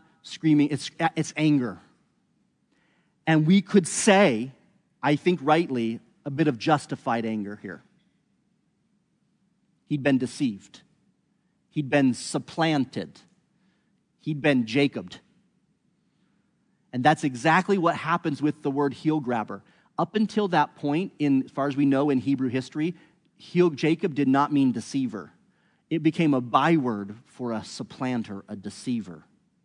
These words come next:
Of course, I'm jumping ahead. When Jacob is finally converted, when he is regenerated, God changes his name from deceiver to prince. But that's another story for another day.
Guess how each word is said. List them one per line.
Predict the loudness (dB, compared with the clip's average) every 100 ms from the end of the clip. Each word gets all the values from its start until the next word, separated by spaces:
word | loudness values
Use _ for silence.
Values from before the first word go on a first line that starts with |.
| _ _ _ _ _ _ _ _
Of |
course, | -4 -4 -2
I'm | -4
jumping | -2 -2 -2 0
ahead. | 0 0 -2 -14 _ _ _ _ -6
When | -2 0 0 -4 _
Jacob | -4 -4 -2 -6 -6
is | -4 -4 -6
finally | -12 -8 -4 -2 -2 -4
converted, | -6 -6 -6 -6 -8 -10 -8
when | -8
he | -6 -6 -4
is | -4 -4
regenerated, | -6 -4 -4 -4 -4 -4 -6 -8 -14 _ _ _ _ _ _ _ _
God | -6 -6 -6
changes | -6 -4 -2 -2 -4
his | -6 -4
name | -2 -2 -4
from | -6 -8 -8
deceiver | -8 -10 -8 -6 -6 -10 -12 -20 _ _ _
to | -18
prince. | -18 -10 -10 -10 -14 -18 -18 _ _ _ _ _ _ _ _ _ _ -4
But |
that's | -2 -2
another | -4 -6
story | -6 -6 -6
for | -8
another | -10 -4
day. | 0 0 0